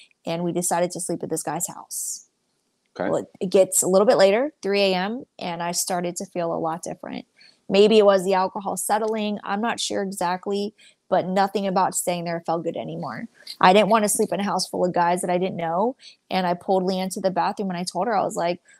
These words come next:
Speaker 1: I was like, "I, I wanna go home tonight. I wanna sleep in my bed. I'm not staying here." And I've always, always been a pretty stubborn person. There was no
Speaker 2: Mm.
Speaker 1: way she was gonna talk me out of that. And she did say, you know, "Oh, let's just stay here. We can leave in the morning." But it wasn't good enough to me. So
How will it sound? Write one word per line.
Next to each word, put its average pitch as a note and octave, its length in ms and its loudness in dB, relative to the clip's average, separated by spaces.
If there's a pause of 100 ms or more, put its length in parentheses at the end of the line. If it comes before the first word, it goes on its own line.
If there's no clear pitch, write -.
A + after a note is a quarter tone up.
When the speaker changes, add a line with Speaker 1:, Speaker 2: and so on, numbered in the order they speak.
Speaker 1:
I - 40 -6
was - 80 0
like, G3 80 4
"I, - 60 2
I - 160 -4
wanna G3 240 0
go G3+ 80 0
home G#3 180 -2
tonight. F3 520 -8 (100)
I F3 80 2
wanna F#3 280 -2
sleep G#3+ 220 -2
in G3+ 80 -4
my G3+ 120 -4
bed. F#3 280 4 (300)
I'm F3 140 -4
not F3+ 220 -2
staying D#3 360 -6
here." F3+ 260 -8 (500)
And F3+ 120 4
I've G3 160 6 (140)
always, G#3 480 8
always F#3 360 0
been F3 140 -6
a D#3+ 60 -10
pretty E3+ 240 -6
stubborn - 340 -8
person. - 440 -10 (540)
There F#3+ 120 8
was F3+ 160 6
no F#3+ 200 6
Speaker 2:
Mm. - 40 8
Speaker 1:
way G3 100 8
she G3 140 -2
was F3+ 80 -4
gonna F3+ 160 -6
talk F#3 240 -8
me F3 120 -8
out D#3+ 100 -8
of E3+ 60 -12
that. A3+ 260 -4 (460)
And F#3+ 80 -4
she A#3 140 0
did A3 260 6
say, G#3+ 180 0
you G#3+ 120 -2
know, G#3 200 0
"Oh, B3 180 4
let's A3+ 200 -4
just A3 140 -12
stay A3 180 -8
here. A#3 160 -8
We G#3+ 80 -8
can G#3 140 -8
leave G3 120 -6
in F3+ 100 -6
the F3 60 -6
morning." F#3+ 540 -4 (380)
But - 240 4
it F#3 80 -4
wasn't F#3+ 260 0
good B3+ 120 4
enough F3+ 240 -4
to - 120 -10
me. F3 240 -8
So D#3+ 460 0